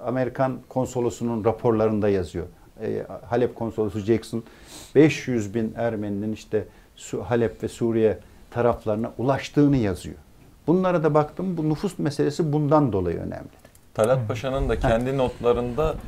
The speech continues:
Speaker 2: e, sevk ve iskana tabi tutulan Ermeniler olarak dokuz yüz yirmi dört bin, e, şeklinde kendi şahsi notu var zaten Talat Paşa'nın.
Speaker 1: Evet, Murat Bardakçı'nın
Speaker 2: Evet.
Speaker 1: yayınladığı, yani
Speaker 2: Evet.
Speaker 1: sevk ve iskana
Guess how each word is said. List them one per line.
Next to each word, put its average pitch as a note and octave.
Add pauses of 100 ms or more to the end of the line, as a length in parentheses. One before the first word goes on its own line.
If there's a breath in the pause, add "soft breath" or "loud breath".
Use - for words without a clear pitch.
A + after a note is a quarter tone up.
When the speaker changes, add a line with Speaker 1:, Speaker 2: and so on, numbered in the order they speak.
(200 loud breath)
Speaker 2:
e, G2+
sevk B2+
ve A2+
iskana A#2
tabi G#2
tutulan G#2+
Ermeniler A2+
olarak C3
dokuz C3+
yüz C3
yirmi C3
dört C#3
bin, G#2 (560)
e, G2+
şeklinde C#3
kendi C3+
şahsi C#3
notu B2
var F2+
zaten E2+ (120)
Talat F#2+
Paşa'nın. - (300)
Speaker 1:
Evet, C#3
Murat C3+
Bardakçı'nın A#2
Speaker 2:
Evet. G2+
Speaker 1:
yayınladığı, G#2
yani G#2
Speaker 2:
Evet. G2+
Speaker 1:
sevk D3
ve C#3
iskana C#3